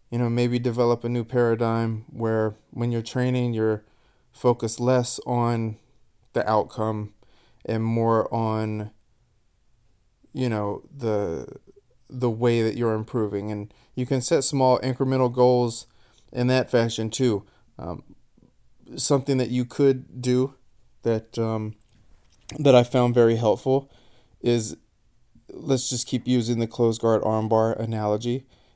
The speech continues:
If you are getting passed off your closed guard armbar when you attempt it, you know,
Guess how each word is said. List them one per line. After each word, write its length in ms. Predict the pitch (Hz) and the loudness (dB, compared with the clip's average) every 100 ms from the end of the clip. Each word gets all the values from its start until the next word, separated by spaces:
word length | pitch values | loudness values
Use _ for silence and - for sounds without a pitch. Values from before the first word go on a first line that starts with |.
| _ - | _ 2
If 400 | 127 120 - - _ | 2 2 -8 -20 _
you 540 | 120 120 123 123 120 - _ _ _ _ | -6 -2 0 0 -2 -8 _ _ _ _
are 100 | 120 | -2
getting 380 | 117 127 120 117 | 2 2 2 -2
passed 680 | 113 127 131 113 - - - _ _ | -2 2 2 2 -4 -14 -20 _ _
off 160 | - 117 | 0 0
your 100 | 113 | -2
closed 340 | - 131 123 | 2 2 4
guard 200 | 120 110 | 4 4
armbar 460 | 107 127 117 113 113 | 6 4 4 4 4
when 140 | 117 | 0
you 140 | 117 107 | -2 -4
attempt 360 | 107 143 131 | -4 -4 -2
it, 240 | 117 113 - _ _ _ _ _ _ _ - | 0 0 -2 _ _ _ _ _ _ _ -6
you 100 | 123 | -2
know, 260 | 113 104 | -2 -4